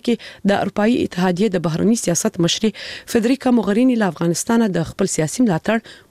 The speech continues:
پر دوام ټینګار وکړ. فدریکا موغریني وویل چې د افغانستان د سولې په اړه د جدي خبرو وخت دی او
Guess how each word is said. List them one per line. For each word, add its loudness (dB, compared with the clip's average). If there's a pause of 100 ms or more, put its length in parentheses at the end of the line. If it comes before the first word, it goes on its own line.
پر -2
دوام 2 (140)
ټینګار 0
وکړ. -2 (560)
فدریکا 2
موغریني 2
وویل 2
چې -8
د -2
افغانستان 0
د -6
سولې 2
په 0
اړه 2
د 2
جدي 0 (100)
خبرو 0
وخت -4
دی 0 (480)
او 2